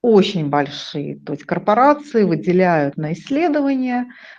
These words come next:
Ну, то есть огромный бюджет на рекламу, а на исследования, я говорю про маркетинговые исследования, да, исследования потребителей.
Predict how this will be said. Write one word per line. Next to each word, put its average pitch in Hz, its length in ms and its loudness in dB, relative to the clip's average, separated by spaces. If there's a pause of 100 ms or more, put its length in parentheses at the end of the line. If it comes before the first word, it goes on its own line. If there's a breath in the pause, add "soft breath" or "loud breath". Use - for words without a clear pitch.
Ну, 277 80 -4
то 240 80 4
есть 226 100 2
огромный 202 640 6
бюджет 175 500 2
на 170 100 0
рекламу, 240 720 2
а 160 520 0
на 175 140 -2
исследования, 247 480 0
я 196 60 4
говорю 202 180 0
про 190 180 -2
маркетинговые 170 720 -4
исследования, 143 580 -10
да, 208 160 0
исследования 185 340 -2
потребителей. 151 880 -6